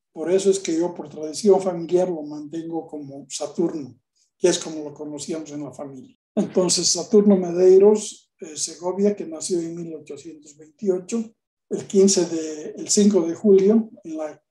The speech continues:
todavía llamada Ciudad de La Plata. Fue bautizado el mismo día.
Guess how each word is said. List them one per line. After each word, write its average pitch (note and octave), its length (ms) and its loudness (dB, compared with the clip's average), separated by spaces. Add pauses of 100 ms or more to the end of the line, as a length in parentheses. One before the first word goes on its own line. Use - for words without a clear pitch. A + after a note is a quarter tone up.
(120)
todavía E3 460 4
llamada E3+ 640 -2
Ciudad D#3+ 380 -8
de D#3+ 100 -8
La D3 180 -12
Plata. D3 300 -4 (460)
Fue D#3+ 160 2
bautizado F3 760 2
el D#3 140 -12
mismo D#3+ 380 -10
día. C3 320 -16